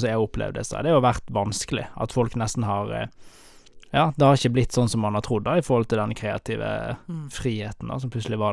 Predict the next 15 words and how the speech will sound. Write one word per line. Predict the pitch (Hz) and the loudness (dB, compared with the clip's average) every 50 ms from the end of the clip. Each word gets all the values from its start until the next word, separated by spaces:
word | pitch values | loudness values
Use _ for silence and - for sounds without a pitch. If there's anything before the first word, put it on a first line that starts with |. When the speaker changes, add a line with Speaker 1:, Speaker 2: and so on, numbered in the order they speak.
| - | -2
Speaker 1:
der. | 135 - - - - - - - _ _ - - - | -6 -10 -14 -20 -20 -20 -20 -20 _ _ -20 -16 -8
Speaker 2:
Ja, | 170 156 160 160 - | -6 -6 -6 -6 -8
jeg | - 175 | -8 -6
har | 165 170 175 175 170 165 | -4 -2 -2 -2 -2 -2
også | 160 160 - 196 | -4 -6 -8 -8
samme | - - 175 151 151 151 151 147 147 | -6 -6 -6 -4 -2 -2 -2 -4 -4
opplevelse. | 151 147 131 113 - - 170 151 - - - | -4 -6 -6 -6 -8 -10 -12 -12 -12 -18 -14
Eh, | - 170 160 156 151 151 151 151 | -8 -6 -4 -4 -2 -2 -2 -2
det | 151 151 | -2 -4
var | 147 160 | -4 -4
nok | 180 | -4
egentlig | 196 180 170 160 160 160 | -4 -4 -2 -4 -4 -6
sånn | 156 143 143 143 139 - - - - - - _ - - - - - - - - - - - - | -6 -6 -6 -8 -8 -12 -20 -20 -20 -20 -20 _ -20 -20 -20 -20 -20 -20 -20 -20 -20 -20 -10 -6
en, | 160 151 151 147 | -4 -4 -2 -2
eh, | 143 147 147 147 147 147 147 147 147 147 147 147 143 | 0 0 0 0 0 0 -2 -2 -4 -4 -6 -6 -8